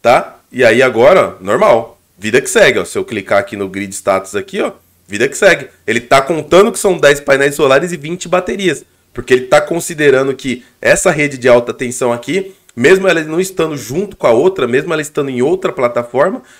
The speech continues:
e aí já cai por terra o que eu falei no início do episódio, né? Que eu achei que o desenvolvedor, é... Então não faz sentido mesmo colocar a rede de alta tensão em cima de uma plataforma. Esses materiais aqui, não, não sei por quê.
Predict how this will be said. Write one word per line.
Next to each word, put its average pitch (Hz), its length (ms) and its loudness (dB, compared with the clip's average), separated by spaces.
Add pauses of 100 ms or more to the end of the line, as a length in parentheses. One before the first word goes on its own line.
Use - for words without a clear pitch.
e 127 140 0
aí 131 80 4
já 160 140 0
cai 151 180 2
por 165 160 -4
terra 151 200 -2
o 156 40 -6
que - 80 -14
eu 160 60 -8
falei 151 280 -4
no 151 80 -10
início 139 280 -8
do 175 60 -4
episódio, 139 440 -2
né? 101 120 -8 (340)
Que 107 80 -6
eu 104 100 4
achei 104 320 -2
que 113 240 -8
o 113 60 -4
desenvolvedor, 104 840 -2 (100)
é... 98 340 0 (220)
Então 170 140 2
não 202 100 0
faz 196 180 2
sentido 185 340 -6
mesmo 113 280 -4
colocar 110 400 -4
a 101 40 -2
rede 104 240 -8
de 98 120 -8
alta 104 240 -2
tensão 113 400 -8
em 127 40 -8
cima 123 280 -8
de 120 60 -10
uma 123 100 -4
plataforma. 113 680 -4 (480)
Esses 95 300 -8
materiais 101 560 0
aqui, 107 200 -6
não, 127 100 -6
não 135 200 -8
sei 135 180 0
por 165 140 -8
quê. 127 280 -2